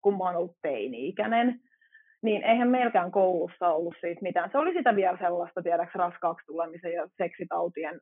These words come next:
saamisen pelottelulla. Mut kyllä siihen niin kun pikkuhiljaa on tulossa muutosta. Kiitos Kaisa Minnin, kiitos Kilströmin Marian. Siis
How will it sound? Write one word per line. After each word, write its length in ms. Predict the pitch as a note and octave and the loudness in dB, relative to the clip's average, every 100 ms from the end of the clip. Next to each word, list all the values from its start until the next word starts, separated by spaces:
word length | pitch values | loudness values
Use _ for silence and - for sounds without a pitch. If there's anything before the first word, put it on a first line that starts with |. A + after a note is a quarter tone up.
| - | -2
saamisen 480 | D#3+ D#3 D3 D#3+ F3 | -2 -2 -6 -10 -2
pelottelulla. 760 | D3+ C#3+ - G#3 G3+ G#3+ A#3 A#3+ _ _ _ _ - | -2 -2 -4 -2 0 4 2 2 _ _ _ _ 0
Mut 160 | A#3 - | 0 2
kyllä 220 | C4+ C#4+ | 2 4
siihen 260 | D4+ D4+ D4+ | 2 2 4
niin 180 | D4+ C#4 | 4 4
kun 180 | C4 B3+ | 2 2
pikkuhiljaa 800 | D4+ D4+ D#4 D4 A#3 G3+ F#3+ | -2 0 0 2 4 4 4
on 200 | - G3+ | 2 -2
tulossa 400 | G3+ A3 G#3 - | -2 -2 -2 -4
muutosta. 680 | G3 A#3+ A3+ F3+ - - - | 0 2 2 -2 -4 -8 -6
Kiitos 420 | A3+ A#3+ D4+ D#4 D4+ - | -2 2 2 2 -2 0
Kaisa 400 | E3+ D#3+ F3+ G3+ | 0 0 0 -2
Minnin, 500 | A#3 A#3+ A#3+ B3 B3 | -2 -2 -2 -4 -4
kiitos 480 | C4 C4 B3 G#3+ G3+ | -4 -2 0 -2 0
Kilströmin 600 | G3 F#3 F3 F3 E3 C#3+ E3+ | 0 0 -2 -6 -8 -10 2
Marian. 500 | F3+ F#3+ G#3+ A#3+ B3 | 4 6 6 6 4
Siis 180 | A3+ | 0